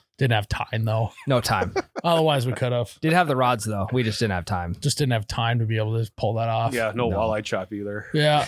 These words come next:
Speaker 2: There wasn't.
Speaker 1: <laughs> It
Speaker 2: Quite
Speaker 1: was
Speaker 2: literally.
Speaker 1: calm, yeah.
Speaker 2: Quite literally. How do you know about walleye chop, by the way?
Speaker 3: 'Cause
Speaker 2: That's
Speaker 3: Miles kept saying it one day.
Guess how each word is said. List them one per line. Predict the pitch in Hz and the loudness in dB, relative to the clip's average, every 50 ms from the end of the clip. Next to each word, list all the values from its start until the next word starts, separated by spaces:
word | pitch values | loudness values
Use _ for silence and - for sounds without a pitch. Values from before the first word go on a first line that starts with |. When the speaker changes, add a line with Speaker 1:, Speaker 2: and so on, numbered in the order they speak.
| - - | 0 0
Speaker 2:
There | 160 165 165 | 2 2 2
wasn't. | 139 139 160 165 147 131 107 - | 2 2 2 2 0 0 -2 -4
Speaker 1:
<laughs> | - - | -6 -6
It | 131 - - | -6 -2 0
Speaker 2:
Quite | 135 131 135 | 2 2 4
Speaker 1:
was | 131 131 131 | 4 4 4
Speaker 2:
literally. | 127 117 - - | 4 2 2 2
Speaker 1:
calm, | 131 131 127 120 120 123 | 2 2 2 2 2 0
yeah. | 120 123 123 123 120 - _ - - _ _ - - | 0 2 2 0 0 -2 _ -10 -12 _ _ -8 -4
Speaker 2:
Quite | - 131 127 | 0 0 2
literally. | 127 123 117 104 - | 2 2 0 0 0
How | 151 185 | 0 0
do | 220 | 0
you | 220 196 | 2 0
know | 185 170 | 2 2
about | 143 120 107 | 2 2 4
walleye | 104 107 117 104 95 92 | 4 2 2 2 0 0
chop, | - 110 95 85 90 | 0 -2 -2 0 0
by | 90 87 | -2 -2
the | 87 85 | -2 -2
way? | 80 80 | -2 -2
Speaker 3:
'Cause | 113 113 | -2 -2
Speaker 2:
That's | 113 110 104 98 95 | -2 -2 -2 -2 -4
Speaker 3:
Miles | 98 101 104 101 - _ _ _ | -4 -4 -4 -6 -8 _ _ _
kept | - 107 104 - | -6 -6 -6 -6
saying | - 101 98 101 98 | -6 -8 -8 -8 -8
it | 92 | -10
one | 92 95 95 95 | -10 -10 -10 -10
day. | 95 95 98 101 | -10 -8 -8 -8